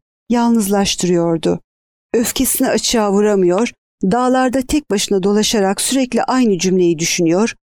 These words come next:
içinden babasına cevaplar veriyor, ne kadar haksız olduğunu anlatıyordu ama ertesi sabah öfkesi biraz daha artmış olarak kahvaltı masasında başı öne eğik sessizce oturuyordu.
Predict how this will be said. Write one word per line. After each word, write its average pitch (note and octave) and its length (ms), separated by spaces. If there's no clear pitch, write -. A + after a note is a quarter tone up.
içinden C4 540
babasına G#3+ 420
cevaplar F#3 640
veriyor, F3 400
ne G3 100
kadar B3 360
haksız G#3 400
olduğunu F#3 520
anlatıyordu F3 800
ama F#3+ 340
ertesi B3+ 380
sabah - 380
öfkesi B3 440
biraz A#3+ 340
daha G3 200
artmış G#3 480
olarak F3+ 420
kahvaltı A3 500
masasında F#3+ 640
başı B3 300
öne A#3 240
eğik F#3 320
sessizce A3+ 600
oturuyordu. E3+ 760